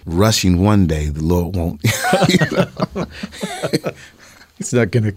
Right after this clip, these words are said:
Speaker 2: hang up
Speaker 1: Yeah.
Speaker 2: on the connection.
Speaker 1: Yeah, prayer is important.
Speaker 2: You mentioned that the Lord speaks to us in so many different ways.
Speaker 1: Sure.
Speaker 2: I certainly have had that same experience,
Speaker 1: Mm-hmm.
Speaker 2: and I found that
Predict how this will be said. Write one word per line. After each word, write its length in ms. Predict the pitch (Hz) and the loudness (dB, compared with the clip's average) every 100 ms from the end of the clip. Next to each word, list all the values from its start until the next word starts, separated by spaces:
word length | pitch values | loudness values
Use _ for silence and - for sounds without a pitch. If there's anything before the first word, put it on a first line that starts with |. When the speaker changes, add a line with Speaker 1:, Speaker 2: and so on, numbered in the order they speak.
| - | -8
Speaker 2:
hang 260 | - 127 120 | -2 2 2
up 260 | 107 - - - | 2 0 -6 -6
Speaker 1:
Yeah. 120 | 120 | 0
Speaker 2:
on 120 | 117 | 0
the 80 | 104 | 0
connection. 480 | 117 101 85 - 85 | 0 -2 -2 -6 -8
Speaker 1:
Yeah, 220 | - - - | -8 -14 -14
prayer 320 | - 80 78 | -8 -6 -6
is 100 | 73 | -6
important. 520 | 76 76 67 - 64 - _ _ - _ _ | -6 -6 -8 -10 -16 -20 _ _ -20 _ _
Speaker 2:
You 180 | 165 151 | -4 0
mentioned 400 | 151 147 135 113 | 0 0 0 0
that 140 | 110 | 0
the 80 | 117 | 0
Lord 260 | 113 113 95 - | 2 2 0 -6
speaks 380 | - - 120 - | -6 0 0 0
to 100 | 113 | 0
us 160 | 101 113 | 0 -2
in 100 | 104 | -2
so 200 | - 117 | 0 0
many 180 | 95 | 0
different 360 | 92 95 - - | -2 -4 -8 -10
ways. 300 | 78 69 80 | -8 -8 -8
Speaker 1:
Sure. 300 | - 113 92 76 - - - _ - | -6 -4 -6 -10 -16 -20 -20 _ -4
Speaker 2:
I 120 | 123 | -2
certainly 380 | 131 - 113 101 | 0 0 0 -2
have 100 | 95 | -2
had 220 | 101 95 | -2 -2
that 160 | 101 82 | -2 -4
same 260 | - 98 | -4 -2
experience, 760 | 92 - - 98 78 62 - - - | -2 -4 -4 -4 -4 -8 -10 -10 -6
Speaker 1:
Mm-hmm. 140 | 117 | -2
Speaker 2:
and 180 | 107 107 | -2 -2
I 200 | 110 104 | -4 -6
found 420 | 101 - 110 113 | -6 -2 0 0
that 140 | 107 | -2